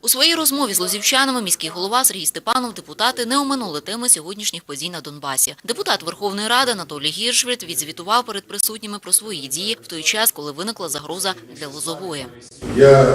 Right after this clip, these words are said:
Speaker 2: переговорив з губернатором, приїхав сюди, ми встретились з Сергієм Федоровичем, новий глава райадміністрації, начальник О В Д.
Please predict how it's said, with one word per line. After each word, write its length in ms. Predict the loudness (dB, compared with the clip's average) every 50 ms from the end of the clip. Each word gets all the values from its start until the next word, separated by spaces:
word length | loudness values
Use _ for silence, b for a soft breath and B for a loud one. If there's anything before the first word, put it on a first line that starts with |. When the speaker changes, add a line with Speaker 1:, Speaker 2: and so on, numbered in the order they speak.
| 2 0 0 2
Speaker 2:
переговорив 560 | 2 4 6 6 6 6 8 6 6 6 6
з 20 | 4
губернатором, 600 | 4 6 6 8 8 8 8 6 6 4 0 0 -2 -4 -8 -8 -10 -10 -10 -10 -12 -12 -12 -12 -10 -10 -10 -10 -8 -8 -8 -8 -8 -10 -10 -8 -4
приїхав 520 | -2 0 2 4 4 4 4 4 2 2 0 -2 -4
сюди, 260 | -2 2 6 6 6 6 4 0 -2 -6 -8 -10 -10 -10 -12 -10 -10 -6 0
ми 80 | 2 2
встретились 560 | 2 4 2 2 2 2 0 -2 -2 -4 -4
з 40 | -4
Сергієм 280 | -4 -4 -2 -2 0 2
Федоровичем, 540 | 8 10 10 10 10 8 4 2 -2 -2 -6 -8 -8 -10 -10 -10 -12 -10 -6
новий 240 | -2 0 0 2 2 0 2 4
глава 240 | 6 6 6 6
райадміністрації, 800 | 6 6 4 2 2 0 0 0 -2 -2 0 2 2 2 2 0 -2 -2 -2 -2
начальник 340 | 0 2 2 2 2 2 0 -2 -2
О 120 | 0 0 0
В 120 | 0 2
Д. 120 | 0 0